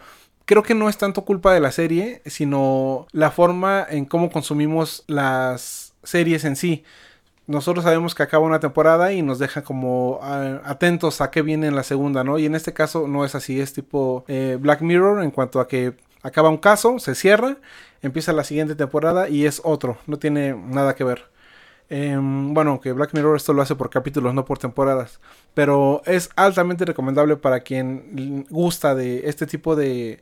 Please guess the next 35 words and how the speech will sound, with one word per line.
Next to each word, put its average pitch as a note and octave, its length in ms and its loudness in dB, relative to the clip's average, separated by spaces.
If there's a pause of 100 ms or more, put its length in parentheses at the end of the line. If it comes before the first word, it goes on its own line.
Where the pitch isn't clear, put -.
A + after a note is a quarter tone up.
(120)
acción E3+ 800 2
política E3+ 920 2 (120)
o C3 1040 0
conspiranoica. D#3 960 2
Por E3 340 0
error, F3+ 460 4 (180)
investigando D#3+ 720 0
de, C3 320 -2 (120)
de D3 120 -2
esta D3+ 180 -6
serie, F3+ 460 -2 (100)
leímos D#3 380 -2
algo D#3 220 2
que B2+ 260 -4 (140)
posiblemente C#3+ 840 -2 (100)
vaya C3+ 320 -4
a C#3 40 -10
pasar C#3 320 -6
para C#3 200 -2
la B2+ 120 -6
tercera C#3+ 340 -6
temporada. C#3 480 -2
Creo F3+ 160 0
que G3 60 0
en F3+ 40 2
la, D3+ 120 2
en D3 200 -2
la C#3+ 100 0
tercera E3+ 300 0
temporada D3+ 480 0
ya C#3+ 600 -2
se - 120 -12
estrena D3 460 -4
este E3 280 2
año. F#3+ 320 2